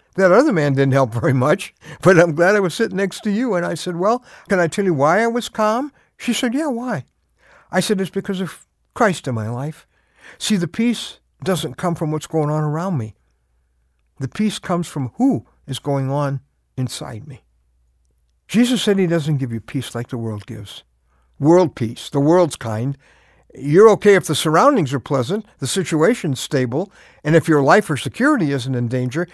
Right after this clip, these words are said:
that's external. Therefore, it's losable. I know a couple, and, and one is facing lymphatic cancer, the other bypass surgery at the same time.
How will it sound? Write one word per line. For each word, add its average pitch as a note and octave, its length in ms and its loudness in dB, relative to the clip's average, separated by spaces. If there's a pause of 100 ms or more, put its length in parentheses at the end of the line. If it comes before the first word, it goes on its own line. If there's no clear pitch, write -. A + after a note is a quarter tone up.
(160)
that's F#3+ 340 2
external. A#2 640 -2 (540)
Therefore, E3 480 2 (360)
it's - 300 -6 (240)
losable. A#2 560 0 (880)
I E3+ 160 2
know G#3 200 4
a E3+ 40 2
couple, F#3+ 480 0
and, B2+ 220 -2 (280)
and D3 220 2
one G#3 160 4
is F3 120 -2
facing E3+ 440 -2
lymphatic D3+ 540 0
cancer, D3+ 420 -4
the B2 220 -2
other F3 260 0 (380)
bypass D#3+ 480 2
surgery A2+ 420 -8
at A#2+ 80 -12
the C#3+ 100 -4
same A#3+ 300 0
time. A#2+ 300 -6